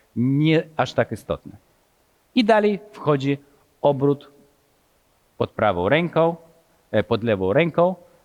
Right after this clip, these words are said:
pod partnerki prawą, prawo. Pokażemy najpierw, jak to będzie wyglądało. I raz, dwa,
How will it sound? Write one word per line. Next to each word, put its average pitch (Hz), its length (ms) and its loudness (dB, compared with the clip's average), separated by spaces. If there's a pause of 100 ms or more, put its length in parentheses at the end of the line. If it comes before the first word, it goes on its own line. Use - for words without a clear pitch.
pod 101 140 -6
partnerki 104 460 -6
prawą, 175 440 0 (500)
prawo. 73 360 -2 (2500)
Pokażemy 117 380 -2
najpierw, 101 280 -4
jak 98 140 -6
to 95 80 -6
będzie 92 200 -6
wyglądało. 170 500 2 (560)
I 98 360 -2 (400)
raz, 120 640 0
dwa, 113 420 0